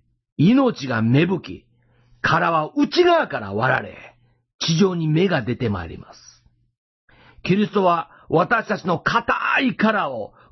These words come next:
強引に打ち砕くのではなく、新しい命を授けることで、内側から私たちを変えていってくださるのです。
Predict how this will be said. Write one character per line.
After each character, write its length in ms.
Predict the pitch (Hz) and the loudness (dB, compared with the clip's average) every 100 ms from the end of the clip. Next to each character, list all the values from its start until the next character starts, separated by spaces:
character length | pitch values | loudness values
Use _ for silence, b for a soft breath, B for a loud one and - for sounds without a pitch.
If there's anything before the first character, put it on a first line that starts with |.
| 120 117 | -6 2
強 280 | 269 349 | 4 4
引 100 | 349 | 0
に 80 | 359 | -2
打 140 | 208 - | -6 -8
ち 160 | 175 | -4
砕 220 | 208 196 | 0 0
く 60 | 190 | 0
の 140 | 220 | -2
で 80 | 160 | -2
は 100 | 120 | -4
な 140 | 113 107 | -6 -8
く、 180 | 98 - B B B - | -10 -12 B B B -4
新 480 | 294 370 370 370 - | 0 0 2 0 -2
し 140 | 262 | -4
い 20 | |
命 320 | 262 262 - 190 | 0 0 0 -2
を 140 | 160 | -2
授 340 | - 262 320 | -2 -2 0
け 100 | 311 | 2
る 80 | 330 | 2
こ 140 | 277 254 | 2 0
と 100 | 131 | -2
で、 220 | 113 - _ _ _ b b b | -6 -14 _ _ _ b b b
内 340 | 269 294 330 427 | 2 2 0 2
側 240 | 370 294 | 4 4
か 120 | 226 | 2
ら 120 | 190 | 0
私 300 | 165 175 214 | -2 0 0
た 120 | 202 175 | 0 -2
ち 120 | 156 | -2
を 100 | 135 | -2
変 240 | 160 254 | 0 0
え 40 | - | 0
て 120 | 233 | -4
い 40 | |
っ 40 | 175 | -2
て 100 | 208 | 0
く 60 | 196 | 0
だ 100 | 165 | 0
さ 100 | 165 | -2
る 80 | |
の 100 | 123 | -4
で 160 | - - | -8 -16
す。 200 | - | -20